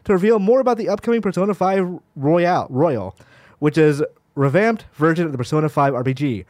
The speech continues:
Royal is due out for PlayStation four October thirty-first, and it is certainly going to add to Persona's total sales going forward. Persona is a growing franchise for Sega and Atlus. The game,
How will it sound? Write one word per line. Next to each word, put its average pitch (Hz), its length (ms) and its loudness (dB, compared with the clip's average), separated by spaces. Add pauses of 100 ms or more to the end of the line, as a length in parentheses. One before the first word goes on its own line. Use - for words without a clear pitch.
(220)
Royal 143 320 2
is 147 80 2
due 156 160 2
out 156 40 0
for 151 100 -2
PlayStation 156 340 -4
four 202 240 0
October 139 340 -4
thirty-first, 139 600 -4 (260)
and 156 120 -2
it 156 60 2
is 160 260 2
certainly 220 340 -2
going 208 160 2
to 190 100 -2
add 170 140 0
to 170 80 -4
Persona's 165 300 0
total 151 240 0
sales 143 320 -2
going 135 320 -4
forward. 131 580 -2 (640)
Persona 175 300 2
is 170 80 0
a - 20 -2
growing 233 300 2
franchise 240 380 0
for 208 80 -2
Sega 220 280 0
and 208 80 0
Atlus. 208 300 -2
The 175 80 -4
game, 175 320 -2